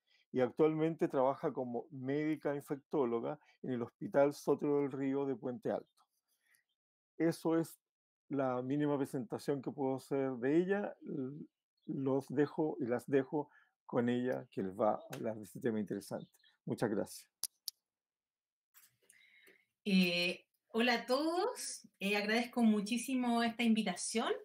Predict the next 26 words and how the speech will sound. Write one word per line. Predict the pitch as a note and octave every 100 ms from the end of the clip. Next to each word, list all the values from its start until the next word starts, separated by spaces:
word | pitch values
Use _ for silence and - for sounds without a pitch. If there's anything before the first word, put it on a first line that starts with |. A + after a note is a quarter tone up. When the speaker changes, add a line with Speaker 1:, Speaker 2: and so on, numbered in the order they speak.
| _ -
Speaker 2:
Espero | F#3+ F#3+ - A3 A3+ A3
que | G3+ G3 G3 F#3+
sea, | F#3+ G3 G3 G3 G3 F#3+ F3+ F3 - _ _ - - _
que | - G#3
re-, | G3+ F#3
que, | - G3
que, | F#3+ F#3 F3+ - -
que | F#3+ F#3+
genere | - G#3 B3+ A3+
dudas | G#3+ D#4 D#4 D4+ D#4 -
y | A#3 G#3 G#3 G3 G3 F#3+
realmente | G#3 A#3 B3 B3 B3
estoy | - A#3
abierta | G#3+ A3+ A#3
a | A3
todas | A#3+
las | A#3
interacciones | A#3 A3 F#3+ F#3 - A#3+ A#3+ B3 -
y, | G3 G3 G3+ -
y | G3
preguntas | F#3+ F#3+ A3 B3 B3+ A#3+
que |
se | G3 F#3+
puedan | G3+ G3 G3
ir | F#3 F3+
dando. | A3+ D4+ E4